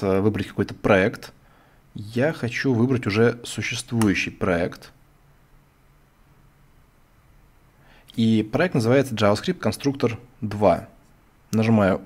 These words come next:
Enter. Ну, то есть тот проект, где мы хотим, в общем-то, э, куда все это задеплоить. Теперь он нас спрашивает,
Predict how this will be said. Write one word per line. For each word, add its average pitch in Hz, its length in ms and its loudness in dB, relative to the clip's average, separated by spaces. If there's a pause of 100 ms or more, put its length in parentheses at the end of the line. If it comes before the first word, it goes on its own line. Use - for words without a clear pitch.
Enter. 92 380 -2 (680)
Ну, 170 120 2
то 202 120 -2
есть 190 100 0
тот - 140 2
проект, 180 280 2
где 117 120 0
мы 104 100 0
хотим, 117 320 -4
в 98 60 -4
общем-то, 90 540 -6 (600)
э, 98 220 -6
куда 107 320 -2
все - 140 -2
это 98 120 -6
задеплоить. 95 640 -8 (800)
Теперь 123 300 4
он 131 40 6
нас 165 120 2
спрашивает, - 640 2